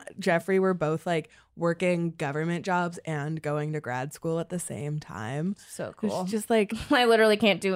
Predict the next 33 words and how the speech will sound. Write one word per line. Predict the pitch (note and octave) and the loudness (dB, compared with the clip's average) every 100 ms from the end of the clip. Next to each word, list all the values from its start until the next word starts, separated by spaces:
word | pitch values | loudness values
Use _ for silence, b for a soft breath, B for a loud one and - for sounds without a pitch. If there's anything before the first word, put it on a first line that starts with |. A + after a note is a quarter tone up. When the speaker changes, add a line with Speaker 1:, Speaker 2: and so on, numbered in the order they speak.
| - | 2
Speaker 1:
I | A3 B3+ | 4 4
can't, | |
Speaker 2:
anything. | C4+ C4 C#4 B3+ A3+ | 4 4 6 4 4
Speaker 1:
I | A#3+ | 4
was | C4 | 6
like, | B3+ G#3+ | 4 2
Speaker 2:
I | |
Speaker 1:
"You | B3+ | 4
Speaker 2:
can't | A#3 E4+ | 6 8
Speaker 1:
guys | D4+ D4+ | 8 6
Speaker 2:
read. | C#4 | 6
Speaker 1:
are | |
geniuses." | G3 - G#3 D#4+ D4+ - - C#3 G2+ G#2 | 4 2 4 6 4 2 -2 -2 -2 -4
Speaker 2:
I | - | -2
can't | F#4+ A#3+ | 2 4
Speaker 1:
Like, | G#3 | 6
I | A4+ | 4
Speaker 2:
read. | |
Speaker 1:
can't | - C4 C4 G#3 F3 | 4 2 4 2 0
balance | F3+ G3 G#3 G3+ - | 2 4 4 2 -4
two | - G3+ G3 F#3+ F3+ | -2 0 2 0 -4
s-, | F3+ - _ - | -6 -10 _ 0
thing, | F3+ F3+ F3+ | 2 2 0
like, | E3+ | -2
two | - G3+ | 2 2
events | F3 E3+ E3 | 4 2 2
I | E3 | 2
have | D#3+ D3+ | 2 2
in | D#3 | 0
the | D3+ | -4
same | C#3 C#3+ C#3+ | -2 -2 -2
day. | C#3 D#3 G3+ B3 | -4 -2 -2 -2
Speaker 2:
Mm, | G#3+ F#4 | -2 -2